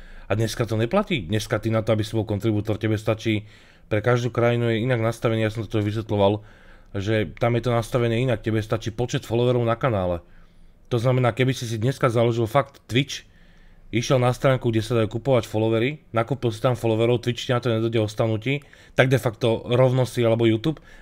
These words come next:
rovno si v programe. Nikto nerieši. <laughs> Nikto. Proste hotovo. Tam na, pre českú komunitu platí, že tridsať ľudí online musíš mať, keď si na Twitchi napríklad.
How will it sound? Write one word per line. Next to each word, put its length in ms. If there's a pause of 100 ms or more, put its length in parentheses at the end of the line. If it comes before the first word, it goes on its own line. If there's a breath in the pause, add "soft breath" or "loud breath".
rovno 480
si 80
v 120
programe. 440 (400 soft breath)
Nikto 480
nerieši. 480 (280)
<laughs> 360
Nikto. 560 (160)
Proste 400
hotovo. 560 (880 soft breath)
Tam 320 (480 soft breath)
na, 160
pre 280
českú 280
komunitu 480
platí, 320
že 120
tridsať 400
ľudí 200
online 320
musíš 240
mať, 160
keď 120
si 120
na 80
Twitchi 240
napríklad. 520